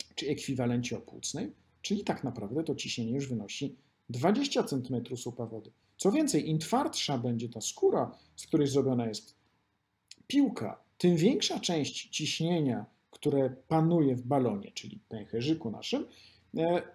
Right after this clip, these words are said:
będzie zużywana na rozciągnięcie skórzanej piłki, a nie na rozciągnięcie balonika.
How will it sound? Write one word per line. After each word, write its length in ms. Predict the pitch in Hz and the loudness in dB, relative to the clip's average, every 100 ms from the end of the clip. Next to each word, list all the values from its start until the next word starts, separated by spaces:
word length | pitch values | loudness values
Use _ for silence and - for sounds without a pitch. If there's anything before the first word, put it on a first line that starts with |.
| _ _ _ - | _ _ _ -4
będzie 600 | 139 175 165 151 156 151 - _ _ _ _ _ - | 4 6 6 8 6 6 -4 _ _ _ _ _ -6
zużywana 960 | 131 190 302 311 359 294 156 117 - - _ _ | 2 6 6 6 4 2 2 0 -4 -12 _ _
na 300 | 120 131 135 147 | -2 0 0 2
rozciągnięcie 1000 | 151 160 160 165 147 143 214 220 170 120 | 6 6 4 2 2 4 4 4 2 -4
skórzanej 420 | - 120 117 104 | -6 -6 -6 -8
piłki, 580 | - 123 120 233 247 240 _ - | -4 -4 -2 -2 -2 -4 _ -6
a 160 | 190 | 0
nie 400 | 190 160 165 165 - _ | 2 4 2 2 -4 _
na 200 | 139 151 | 0 2
rozciągnięcie 840 | 131 120 - 113 110 110 107 110 110 _ _ - | 2 0 -4 -6 -6 -10 -10 -10 -12 _ _ -8
balonika. 600 | 123 147 156 143 123 | 0 2 4 2 -2